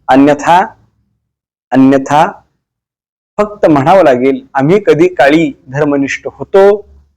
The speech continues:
ही परिस्थिती येऊ देऊ नका. असो, भूत भव्य भवत प्रभुः म्हणजे त्या भगवंताची सत्ता आजही आहे, कालही आहे आणि उद्याही राहणार आहे.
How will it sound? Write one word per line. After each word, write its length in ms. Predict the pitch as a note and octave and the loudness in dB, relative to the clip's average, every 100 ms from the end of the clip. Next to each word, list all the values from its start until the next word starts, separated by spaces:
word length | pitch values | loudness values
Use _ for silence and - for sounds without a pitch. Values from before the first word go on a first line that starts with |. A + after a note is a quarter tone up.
| - _ _ _ _ _ - | -20 _ _ _ _ _ -6
ही 160 | F3+ | -4
परिस्थिती 540 | F3+ C#3+ - C#3+ D3 C3+ | -2 -4 -2 -2 0 0
येऊ 180 | C3+ | 0
देऊ 200 | B2+ B2+ | 0 -4
नका. 240 | B2+ B2 - _ _ _ _ _ _ _ _ _ _ _ _ _ _ _ _ C3 | -6 -8 -10 _ _ _ _ _ _ _ _ _ _ _ _ _ _ _ _ -6
असो, 180 | - C#3 - _ _ _ _ _ _ _ _ _ _ _ - _ _ _ _ _ _ _ - | -4 -6 -8 _ _ _ _ _ _ _ _ _ _ _ -20 _ _ _ _ _ _ _ -4
भूत 420 | C3+ G3 D4 C#4+ | 0 2 2 2
भव्य 440 | A#3 C#3+ G#3+ G#3+ F#3 | 0 0 -2 0 -2
भवत 240 | C#3 G#3 | 0 -4
प्रभुः 720 | A3 - C#3 F#3+ E3 D3 B2+ - _ _ _ _ | -6 -6 -2 -2 0 -2 -2 -10 _ _ _ _
म्हणजे 200 | C3 C3+ | -4 -2
त्या 380 | F3+ F3+ F3 G#3 | -2 0 2 2
भगवंताची 840 | F#3 D#3 F3+ F#3+ E3 C3+ - D#3 A3 _ _ _ _ | 2 0 0 0 -2 -4 -4 -8 -8 _ _ _ _
सत्ता 560 | - - - E3+ - C#3 | -8 -8 -2 -2 0 0
आजही 380 | D3+ F#3 F#3 | 2 0 2
आहे, 380 | G#3+ E3+ G3 G#3+ | 0 2 2 2
कालही 680 | A3 _ - D3 F3+ E3+ G3 | -2 _ -2 2 2 2 2
आहे 220 | F3+ F3+ | 2 2
आणि 160 | G3 G#3 | -2 -4
उद्याही 420 | G3 F3+ E3+ D#3 | -4 -2 -2 -2
राहणार 260 | C3 A#2 | -6 -10
आहे. 160 | - _ | -20 _